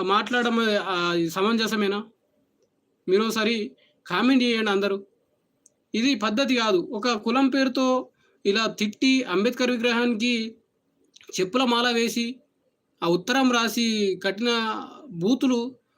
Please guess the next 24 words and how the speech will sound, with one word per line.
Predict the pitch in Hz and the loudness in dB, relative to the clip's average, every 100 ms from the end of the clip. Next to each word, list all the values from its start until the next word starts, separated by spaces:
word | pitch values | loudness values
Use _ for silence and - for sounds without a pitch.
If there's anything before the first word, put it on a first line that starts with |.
| _ _ | _ _
ఒక | 170 | -8
కులం | 170 202 254 262 | -2 0 2 2
పేరుతో, | 254 247 247 226 214 | 2 0 -2 0 0
ఆ, | 196 190 - - _ | 0 -2 -6 -16 _
మనిషిని, | 277 185 240 285 269 247 262 _ _ _ _ - | -4 0 0 2 2 2 -4 _ _ _ _ -8
ఆ, | 180 185 | -2 0
వ్యక్తిగతంగా | 196 190 196 254 269 277 277 277 | 0 0 -2 -2 0 2 2 4
ఉంటే | 269 240 | 4 4
వ్యక్తిగతంగా | 254 220 214 262 269 247 254 | 2 0 0 0 2 2 0
చూసుకోవాలి | 220 254 247 | 0 0 0
కానీ, | 233 226 247 220 247 _ _ _ - | 0 0 0 -2 -8 _ _ _ -6
పబ్లిక్‌గా | 180 247 269 - 262 | -2 0 0 0 0
అక్కడ | 247 240 208 190 175 165 | 0 0 2 2 2 0
రెడ్ | 180 202 | 0 2
లింక్, | 262 247 233 202 180 | 2 2 0 -2 -2
రెడ్ | 185 262 | 0 2
ఇంక్ | 254 | 2
తోటి | 254 240 254 220 254 _ _ _ _ _ | 2 0 0 -4 -8 _ _ _ _ _
ప్రతి | 196 208 269 | -4 0 2
ఒక్క | 254 254 | 0 0
అక్షరాన్ని | 254 240 - 254 254 247 247 226 | -2 -2 -2 0 2 2 0 -4
బూతు | 180 208 262 | -4 -2 -2
పదంగా | 233 247 247 240 | -2 0 0 0
రాసి, | 226 220 233 226 226 | -2 -4 -4 -6 -6